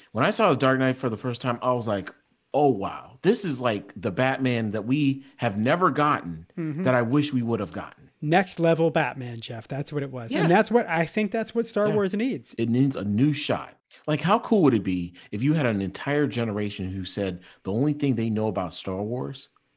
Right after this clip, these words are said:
Speaker 1: is the High, High Republic?
Speaker 2: It'd be great. It'd be great. By the way, Jeff, it does have, like, a one percent connection 'cause Yoda's in it, even though he's, like,
Speaker 1: I mean, you know.
Speaker 2: But, but it, mostly right. Mostly clean slate.
Speaker 1: Yeah.
Speaker 2: Jeff, let me tell you what I thought about High Republic very briefly, but just because we said we were gonna do this.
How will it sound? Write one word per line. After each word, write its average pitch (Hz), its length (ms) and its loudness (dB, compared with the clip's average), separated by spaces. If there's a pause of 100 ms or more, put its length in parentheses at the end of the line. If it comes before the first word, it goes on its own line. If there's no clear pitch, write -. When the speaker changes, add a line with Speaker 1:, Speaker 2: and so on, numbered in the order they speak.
(100)
Speaker 1:
is 98 200 -4
the 90 140 -6
High, 82 200 -10 (360)
High 90 180 -8
Republic? - 520 -12
Speaker 2:
It'd 135 160 -8
be 127 100 -6
great. 127 460 -12 (240)
It'd 139 200 -4
be 147 80 0
great. 185 360 0 (160)
By 214 120 4
the 262 80 6
way, 233 120 10
Jeff, 180 180 4
it 185 60 -2
does 247 160 4
have, 214 140 2
like, 175 140 0
a 156 40 2
one 147 240 -2
percent 147 320 -6
connection 131 380 -6
'cause 131 200 -8
Yoda's 151 340 0
in 135 120 -4
it, 135 120 -10
even 135 200 -8
though 127 120 -8
he's, 120 160 -12
like, 123 160 -4
Speaker 1:
I 165 80 6
mean, 175 240 6
you 156 120 6
know. 90 260 -2
Speaker 2:
But, 226 180 6
but 214 120 8
it, 240 180 6
mostly 214 380 8
right. 143 260 -2
Mostly 208 440 2
clean 165 320 0
slate. 123 460 -12 (320)
Speaker 1:
Yeah. - 80 -12
Speaker 2:
Jeff, 214 240 4
let 254 100 6
me 349 80 10
tell 285 140 6
you 262 100 4
what 233 80 8
I 220 60 6
thought 214 180 6
about 202 160 6
High 190 120 2
Republic 185 440 2
very 175 320 4
briefly, 151 440 -2
but - 180 -4
just 175 180 -2
because 165 260 -4
we 143 80 -4
said 151 220 -2
we 147 80 -2
were 139 100 -4
gonna 135 160 -6
do 135 200 -4
this. 127 280 -10